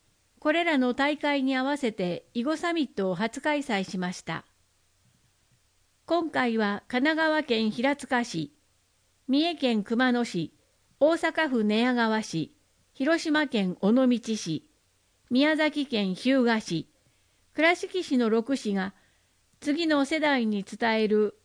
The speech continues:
囲碁文化をテーマに意見交換しました。写真が四枚掲載されています。説明文。一、地域の特性を生かした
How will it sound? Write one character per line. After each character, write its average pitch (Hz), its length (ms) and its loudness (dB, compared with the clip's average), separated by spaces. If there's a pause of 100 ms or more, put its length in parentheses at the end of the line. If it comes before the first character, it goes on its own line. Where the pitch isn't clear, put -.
囲 240 100 0
碁 311 140 2
文 330 220 0
化 233 160 2
を 208 100 0
テ 247 180 2
ー 233 40 2
マ 196 140 0
に 165 260 -4
意 190 100 -8
見 311 240 0
交 311 180 0
換 190 320 -2
し - 120 -10
ま 180 140 -4
し - 100 -14
た。 - 200 -12 (1080)
写 277 180 0
真 339 260 -2
が 320 80 0
四 339 280 0
枚 240 220 0
掲 262 220 2
載 247 220 -2
さ 233 140 -2
れ 220 120 0
て 208 100 -2
い 190 140 0
ま 180 160 -4
す。 - 200 -18 (480)
説 254 320 -2
明 262 220 4
文。 208 380 0 (520)
一、 226 480 -4 (680)
地 349 180 -2
域 320 200 -4
の 254 140 0
特 269 260 0
性 330 180 0
を 302 140 4
生 277 120 -4
か 269 140 0
し - 100 -12
た 208 240 -2